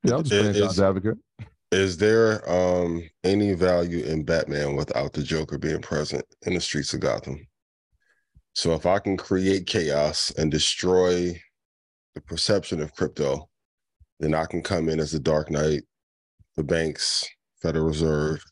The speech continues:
Speaker 2: and pr-, provide some safety. We talked about it last year. Like, this is a planned destruction, especially during a recession. The best time to vilify any product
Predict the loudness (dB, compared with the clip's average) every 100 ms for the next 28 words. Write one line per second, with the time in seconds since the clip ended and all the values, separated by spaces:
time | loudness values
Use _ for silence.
0 | -6 -4 -2 -4 -10 -8 -4 0 0 -2
1 | -4 -4 -2 -2 -4 -10 -12 _ _ _
2 | _ _ _ -6 0 0 0 0 2 4
3 | 2 2 -2 -4 -2 -2 0 0 0 0
4 | 0 0 -2 -2 -2 -2 -8 -8 _ _
5 | _ _ _ _ _ _ _ -6 -2 2
6 | 2 2 2 4 4 2 2 0 0 -2
7 | 0 0 0 0 -2 0 0 2 0 2
8 | 0 2 2 0 0 0 2 2 0 -4